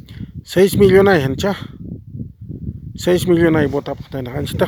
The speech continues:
Seis millón ciento noventa y cuatro mil trescientos cuarenta y cuatro que vota, se queja. Ucaja, que hay vota, queja, ucaja, que hay vota, enseñan, ucaja,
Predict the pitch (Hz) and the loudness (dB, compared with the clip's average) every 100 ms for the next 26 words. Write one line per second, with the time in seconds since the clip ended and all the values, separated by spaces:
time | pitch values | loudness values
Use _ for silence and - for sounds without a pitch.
0 | - 226 240 214 214 226 220 - - - | 2 2 2 2 6 6 6 0 -8 -10
1 | - - - - - - 214 202 208 185 | -10 -10 -10 -14 -12 -2 -2 0 0 2
2 | 185 170 190 175 - 185 - 185 214 240 | 2 2 2 0 0 0 2 2 2 2
3 | - 170 214 208 185 180 170 170 180 170 | -2 -2 -2 -2 -2 -2 -2 0 2 4
4 | - - - 139 143 147 - - - 196 | 4 4 2 0 -8 -10 -14 -12 -8 -8
5 | - - - - - - - - - - | -8 -12 -12 -12 -8 -2 -2 -2 -6 -6
6 | - - - - - 147 - 208 214 202 | -8 -8 -12 -16 -14 -8 0 2 2 -2
7 | 202 196 165 139 156 - 202 202 165 160 | 0 -2 -2 -4 -8 -4 -4 -2 -4 -8
8 | - 190 196 190 170 180 147 139 170 160 | -2 -2 0 -2 0 0 -2 -4 -8 -6
9 | 160 160 170 160 - | -4 -2 -2 -4 -6